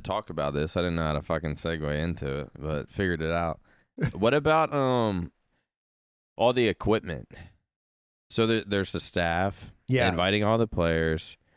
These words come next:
Speaker 1: the
Speaker 2: Yeah.
Speaker 1: venue. And then what about, I know <laughs> you were searching on Craigslist or something, or you tweeted out if someone
Speaker 2: Oh.
Speaker 1: has some,
Speaker 2: Uh,
Speaker 1: the
Speaker 2: old
Speaker 1: old
Speaker 2: T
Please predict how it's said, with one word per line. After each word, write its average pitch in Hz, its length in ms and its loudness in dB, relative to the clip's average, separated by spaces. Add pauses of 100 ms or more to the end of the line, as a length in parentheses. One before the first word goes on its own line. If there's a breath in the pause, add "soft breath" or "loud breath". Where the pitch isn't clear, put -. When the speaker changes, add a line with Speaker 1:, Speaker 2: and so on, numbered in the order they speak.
(420)
Speaker 1:
the - 80 0
Speaker 2:
Yeah. 104 120 4
Speaker 1:
venue. 98 540 4 (540)
And 87 100 -2
then 92 140 0
what 101 160 4
about, 101 540 4 (180)
I 95 140 2
know 101 140 0 (140)
<laughs> 107 100 -4
you 147 260 4
were 143 100 4
searching 110 840 2 (380 loud breath)
on 104 220 2
Craigslist 110 720 2
or 120 60 2
something, 120 420 2
or 95 320 6 (140)
you 98 240 4 (140)
tweeted 107 340 2
out 101 360 4
if 95 160 2
someone 107 260 2
Speaker 2:
Oh. 98 40 0
Speaker 1:
has 101 180 2
some, 60 240 -6 (300)
Speaker 2:
Uh, 123 140 0 (140)
Speaker 1:
the 92 220 4
Speaker 2:
old 98 100 4
Speaker 1:
old 104 180 6
Speaker 2:
T 104 40 0